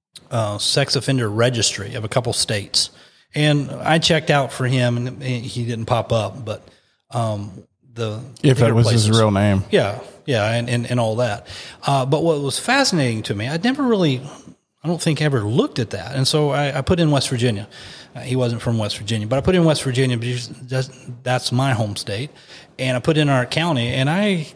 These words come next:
Speaker 1: could not believe, I kept scrolling and scrolling and scrolling and scrolling. They didn't have them numbered. So then I was like, "This is unbelievable." Cabell County, which, you know, what, has a couple hundred thousand people, maybe a hundred thousand, I don't know. I mean, it's not that big of a, uh,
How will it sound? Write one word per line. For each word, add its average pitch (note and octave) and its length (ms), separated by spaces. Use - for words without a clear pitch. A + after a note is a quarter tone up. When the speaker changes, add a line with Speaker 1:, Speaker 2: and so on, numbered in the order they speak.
Speaker 1:
could D#3+ 120
not D3 160
believe, C#3 320
I C3 80
kept C#3 220
scrolling D3 540
and A2+ 100
scrolling C#3 480
and A2+ 100
scrolling C3+ 440
and G#2 80
scrolling. C3+ 260
They C#3+ 80
didn't D3+ 140
have C3 240
them G#2+ 160
numbered. A2 460
So C#3+ 120
then D#3+ 120
I F3+ 40
was D#3+ 100
like, C3 340
"This E3+ 380
is B2 280
unbelievable." C#3 1120
Cabell F3+ 280
County, C#3+ 440
which, B2+ 380
you C3 120
know, A2+ 160
what, A#2 220
has A2+ 260
a G#2+ 100
couple A#2 180
hundred A#2+ 240
thousand A#2 320
people, B2 280
maybe A#2+ 180
a A2+ 40
hundred B2 260
thousand, B2+ 300
I A#2+ 60
don't C3 120
know. G#2+ 140
I A#2 100
mean, C3 160
it's C#3 200
not D3 320
that B2+ 260
big C#3 240
of G#2+ 120
a, G#2 180
uh, A2 420